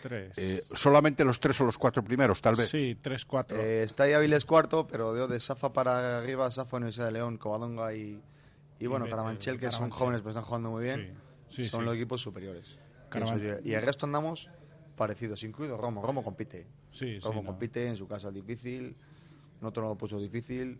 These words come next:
Speaker 3: a Arroyo también se lo puso difícil.
Speaker 1: Sí.
Speaker 3: Entonces, bueno, vamos a ver, va a estar igualado. Yo creo que este año con diez puntos no,
Speaker 1: No,
Speaker 3: el
Speaker 1: no,
Speaker 3: último
Speaker 1: es-,
Speaker 3: no,
Speaker 1: no,
Speaker 3: no
Speaker 1: es-,
Speaker 3: se salva.
Speaker 1: no.
Speaker 3: Si dice Tinín que se salva, descansa, pues mira.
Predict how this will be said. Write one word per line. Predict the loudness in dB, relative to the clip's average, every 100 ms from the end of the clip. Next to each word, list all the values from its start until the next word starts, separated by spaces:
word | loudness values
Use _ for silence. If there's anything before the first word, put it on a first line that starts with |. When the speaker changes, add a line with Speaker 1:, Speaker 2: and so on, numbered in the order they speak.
| -12
Speaker 3:
a | -6
Arroyo | -2 0 0
también | 0 -2 -4
se |
lo | -6
puso | -8 -10
difícil. | -12 -12 -12 -10 -10
Speaker 1:
Sí. | -12
Speaker 3:
Entonces, | -14 -10 -8 -10 -12 -20 -20 -20 -20 -20 -20 -20
bueno, | -18 -18 -20 -20 -20 -14
vamos | -10 -8
a | -6
ver, | -8 -8
va | -12
a |
estar | -6 -2
igualado. | 0 0 -2 -4 -14 -20 -6
Yo | -2
creo |
que | -2
este | -2 -2
año | -2
con | -2
diez | -4
puntos | -6 -8 -6
no, | -6 -6 -10 -14 -18 -20 -20 -6
Speaker 1:
No, | 0 2
Speaker 3:
el | 2
Speaker 1:
no, | 0
Speaker 3:
último | 0 -2
Speaker 1:
es-, |
Speaker 3:
no, | -2 -4 -6 -10 -16 -14 -6
Speaker 1:
no, | -4 -4
Speaker 3:
no |
Speaker 1:
es-, | -4
Speaker 3:
se | 2
salva. | 2 2 -2 -10
Speaker 1:
no. |
Speaker 3:
Si | -8 -6
dice | -6 -6 -6 -4
Tinín | -2 -2
que |
se | -2 -2
salva, | -2 0
descansa, | -2 -6 -6
pues | -8 -8
mira. | -10 -12